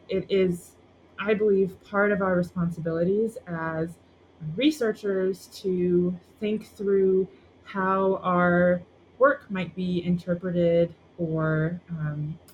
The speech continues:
understood and applied by members of the public. So, uh, we can think that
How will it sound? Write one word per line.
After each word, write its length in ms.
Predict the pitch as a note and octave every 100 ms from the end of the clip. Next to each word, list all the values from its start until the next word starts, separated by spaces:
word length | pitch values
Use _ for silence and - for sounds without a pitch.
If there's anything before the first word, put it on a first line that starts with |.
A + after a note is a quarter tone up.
| _ _ _ _ -
understood 640 | F#3 E3 E3 E3+ F3 F3
and 120 | F3
applied 560 | D3+ - D3+ D3+ D#3 D#3
by 360 | D#3 D3+ D3+ D#3 - - -
members 260 | F3+ F3 E3
of 80 | D#3
the 80 | D#3+
public. 400 | D#3 D3 C#3+ D#3 - - _ -
So, 540 | - - E3+ D#3+ D#3 D3+ -
uh, 260 | E3 D3 - - - _ _ _ _ - - - - -
we 200 | D4 D4+
can 200 | D#4+ C#4+
think 360 | C4 C4 -
that 360 | G#3 G#3 G3+ -